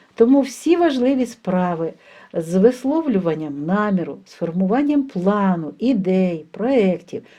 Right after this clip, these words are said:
краще розпочинати за годину до дванадцятої години дня, тобто з одинадцятої години ранку та до тринадцятої тридцяти, бо це час самої більшої сили сонця,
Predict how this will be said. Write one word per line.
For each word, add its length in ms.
краще 420
розпочинати 800
за 320
годину 520
до 220
дванадцятої 720
години 520
дня, 400
тобто 280
з 80
одинадцятої 600
години 320
ранку 500
та 160
до 160
тринадцятої 800
тридцяти, 800
бо 140
це 280
час 440
самої 800
більшої 560
сили 460
сонця, 560